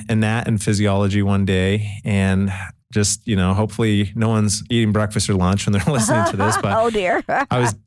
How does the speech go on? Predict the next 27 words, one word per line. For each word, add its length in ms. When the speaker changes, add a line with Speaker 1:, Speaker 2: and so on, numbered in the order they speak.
Speaker 1:
I 100
was 100
dissecting 560
a 60
cadaver, 800
and 260
I'll 120
just 140
leave 200
it 40
at 140
that. 300
And 100
I 20
Speaker 2:
Okay. 120
Speaker 1:
kinda 140
had 240
an, 120
I 160
kinda 280
had 200
this 220
aha 480
moment 480
that, 380
you 100
know, 320